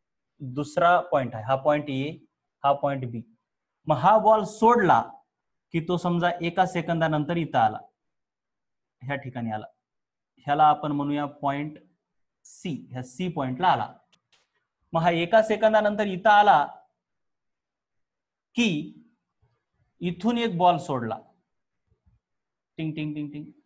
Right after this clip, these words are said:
पण आता ह्याची स्पीड थोडी वाढलेली असते, म्हणून असं झालं की हे दोघे मिळून एकदाच खाली पडले,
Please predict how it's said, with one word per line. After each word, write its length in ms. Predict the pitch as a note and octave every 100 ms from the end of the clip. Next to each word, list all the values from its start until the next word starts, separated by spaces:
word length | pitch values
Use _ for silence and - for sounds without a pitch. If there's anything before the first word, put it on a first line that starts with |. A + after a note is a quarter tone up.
| _ _ _ _ _ _
पण 100 | D3+
आता 120 | D3+
ह्याची 200 | D#3+ D#3+
स्पीड 280 | F3+ A3+ G3+
थोडी 140 | G3+
वाढलेली 360 | G#3+ A3 A#3 A#3
असते, 240 | G#3 - F#3 _ _ _ _
म्हणून 220 | E3+ F3+
असं 180 | E3 E3+
झालं 280 | A#3+ G3 F#3
की 100 | F#3
हे 60 | F3
दोघे 360 | D#3 F#3+ A3
मिळून 240 | A3+ A3 A3
एकदाच 480 | E3+ D3+ E3+ -
खाली 180 | - C3
पडले, 300 | A#2+ A2 G#2